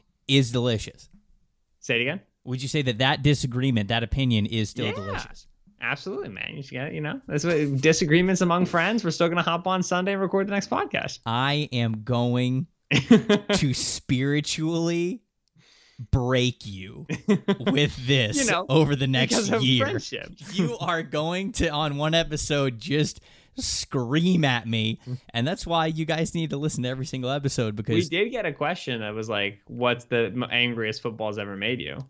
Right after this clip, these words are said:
Speaker 1: Oh yeah, we're gonna. Well, do you want, you wanna do that one right now? We can.
Speaker 2: Uh, sure. I don't have a great answer though, so.
Speaker 1: Okay. Uh, where? What was the exact question? I'm, now I'm scrolling. I'm looking for it. Uh, what's the maddest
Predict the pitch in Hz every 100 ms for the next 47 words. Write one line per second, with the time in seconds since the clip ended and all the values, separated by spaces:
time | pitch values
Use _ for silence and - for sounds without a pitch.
0 | _ 113 113 110 110 110 117 127 - -
1 | 117 127 135 131 139 131 113 123 127 135
2 | 117 113 123 117 117 113 135 226 _ 131
3 | - 127 151 196 _ _ _ _ _ _
4 | _ 135 131 - 175 143 143 165 135 117
5 | 107 104 127 107 90 - 127 127 120 127
6 | 104 - 113 117 120 120 120 117 113 123
7 | 135 - 131 147 156 170 131 104 123 123
8 | 131 120 - 120 110 117 113 117 - 117
9 | 110 107 101 95 98 104 95 95 95 -
10 | _ _ _ - _ - - _ _ _
11 | _ - - _ _ _ - 185 190 185
12 | 185 185 185 180 185 185 185 185 151 -
13 | - - - - 139 165 240 - 277 180
14 | 165 170 185 208 254 - -